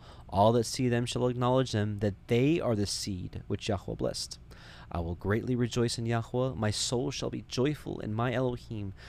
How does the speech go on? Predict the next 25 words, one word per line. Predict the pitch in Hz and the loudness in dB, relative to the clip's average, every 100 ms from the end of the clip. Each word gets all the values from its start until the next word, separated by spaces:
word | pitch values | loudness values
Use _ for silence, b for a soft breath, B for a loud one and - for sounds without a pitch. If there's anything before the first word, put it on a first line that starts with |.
| B | B
for | - 151 | 4 4
he | 127 196 | 6 4
has | 160 131 | 6 6
clothed | - - 151 160 190 202 160 | 0 -4 4 6 6 4 -2
me | 185 | -4
with | 180 165 - | -4 -4 -2
the | 110 - | -2 -2
garments | - 147 165 170 - | 2 2 2 0 -2
of | 151 | -4
salvation. | - 139 139 117 139 - - - - B B | 0 0 2 0 -2 -2 -6 -8 -10 B B
He | B 160 | B 2
has | 160 143 | 4 4
covered | - - 147 147 170 151 | 0 -4 2 4 4 0
me | 147 | 0
with | 147 139 | 0 0
the | 131 | 0
robe | 131 147 165 170 160 | 2 4 6 6 6
of | 131 | 4
righteousness, | 127 156 - 127 110 104 | 4 2 0 -4 -2 -2
as | - 113 117 | 0 2 2
a | 110 | 0
bridegroom | 95 113 120 139 - 131 120 | 0 4 4 2 0 0 0
decks | - 120 - | 0 0 0
himself | 127 - 113 | -4 -2 -2
with | 123 | -2